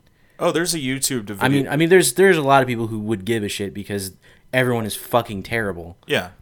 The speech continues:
Speaker 2: But, like, I, I don't, regular good people don't give a fuck.
Speaker 1: Well, it, it plays into the same conspiracy theory. Like, uh, there, there's, um,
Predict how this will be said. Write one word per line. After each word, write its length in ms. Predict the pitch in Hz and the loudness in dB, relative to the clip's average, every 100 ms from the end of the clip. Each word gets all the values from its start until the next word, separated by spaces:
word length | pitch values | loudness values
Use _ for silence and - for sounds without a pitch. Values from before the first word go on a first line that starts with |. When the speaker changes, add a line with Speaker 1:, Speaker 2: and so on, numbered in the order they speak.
| - | -2
Speaker 2:
But, 120 | 131 | -2
like, 420 | 131 131 120 - _ _ _ - - - | 2 2 0 -4 _ _ _ -20 -20 -12
I, 100 | - | 0
I 120 | 135 | 0
don't, 240 | 175 185 - - - - - - 143 - _ - | 2 -2 -8 -20 -20 -20 -20 -20 -16 -16 _ -4
regular 640 | 127 180 190 220 202 165 139 - 123 | 2 2 2 6 6 6 0 -10 0
good 260 | 135 156 | 2 2
people 360 | 139 147 - 175 | 0 -6 0 0
don't 200 | 127 123 | 0 -2
give 160 | 117 117 | -6 -8
a 80 | |
fuck. 380 | 104 160 143 - - - - | -4 -2 -4 -8 -20 -20 -4
Speaker 1:
Well, 260 | 165 170 | 0 0
it, 220 | 127 170 151 | 0 0 0
it 160 | 165 | -4
plays 300 | - 208 190 | -2 -2 -2
into 180 | 143 123 | -4 -6
the 120 | 107 | -2
same 280 | 110 123 113 | -2 -2 -4
conspiracy 600 | 110 104 - 107 104 113 | -8 -6 -6 -6 -6 -8
theory. 340 | 104 104 104 104 | -8 -8 -6 -8
Like, 320 | 104 104 - | -8 -8 -4
uh, 300 | 113 107 98 - - - - _ | -4 -4 -6 -14 -20 -20 -20 _
there, 180 | 120 117 | -4 -2
there's, 440 | 123 123 117 - - _ _ _ _ - _ _ _ _ - | 0 -2 -2 -4 -10 _ _ _ _ -20 _ _ _ _ -8
um, 540 | 117 113 101 98 - | -4 -4 -4 -8 -12